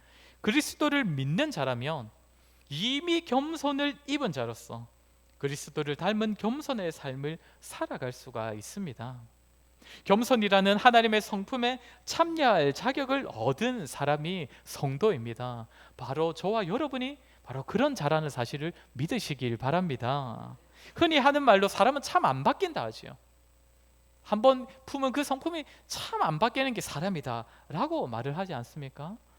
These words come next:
그러나 그렇게도 안 바뀌는 사람까지도 바꾸어 놓는 것이 바로 복음입니다.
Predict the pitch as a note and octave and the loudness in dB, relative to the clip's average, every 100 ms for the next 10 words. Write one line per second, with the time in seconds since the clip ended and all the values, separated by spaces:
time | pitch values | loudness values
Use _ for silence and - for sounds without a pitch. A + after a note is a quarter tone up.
0 | _ _ - C#3 C#3+ D#3 D3+ C#3+ _ - | _ _ -8 -4 -4 -4 -8 -12 _ -20
1 | - _ D#4+ G4 G#4 - _ - F4+ F4 | -20 _ 2 2 0 -16 _ -8 0 0
2 | - C#3+ C#3+ G3+ - - A#3+ A#3 - - | 2 -4 -2 -2 -2 -6 -4 -2 -4 0
3 | G3 D#4+ - B3+ B3+ B3+ B3+ - _ - | 2 2 0 -2 -2 -4 -6 -12 _ -8
4 | - _ - E4 D4+ C3+ B2+ F3+ D3 - | -8 _ 2 4 4 2 -4 -4 -4 -4
5 | D3+ E3+ - _ - B2 - C#3+ G#3 G#3+ | -12 -12 -18 _ -12 -12 -8 -8 -6 -6
6 | B2 A#2+ A#2+ C3+ | -8 -8 -6 -8